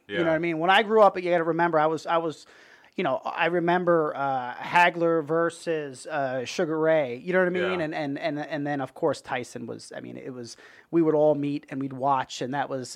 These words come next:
Speaker 1: that was everything. Um, so these smokers, we would just go, and, I mean, and you really had no idea who you're fighting.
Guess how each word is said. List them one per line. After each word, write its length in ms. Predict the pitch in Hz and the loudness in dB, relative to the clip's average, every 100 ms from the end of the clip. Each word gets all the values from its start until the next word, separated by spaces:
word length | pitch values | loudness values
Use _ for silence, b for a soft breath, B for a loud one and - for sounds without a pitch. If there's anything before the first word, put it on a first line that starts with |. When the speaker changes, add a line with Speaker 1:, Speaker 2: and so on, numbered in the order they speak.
| - | -4
Speaker 1:
that 180 | 143 | -4
was 160 | 143 127 - | -4 -8 -6
everything. 560 | 143 147 131 131 113 - b b b b - | -4 -4 -6 -8 -8 -14 b b b b -2
Um, 680 | 131 120 120 117 117 - - - | -2 0 -4 -4 -8 -10 -16 -18
so 180 | - 190 | 0 2
these 160 | 190 | 2
smokers, 440 | - 202 233 247 170 | 0 8 8 8 4
we 80 | 202 | 2
would 120 | 254 | 0
just 220 | 277 180 | -2 2
go, 260 | 170 220 226 | 4 6 4
and, 140 | 156 | 0
I 60 | 156 | -4
mean, 260 | 165 160 - - | -4 -4 -6 -6
and 120 | 190 | -4
you 80 | 233 | -2
really 220 | 370 320 | 0 2
had 160 | 190 | 2
no 100 | 190 | 4
idea 240 | 185 185 190 | 2 2 -2
who 60 | |
you're 140 | 202 185 | -4 -2
fighting. 340 | 180 202 175 | -2 -4 -8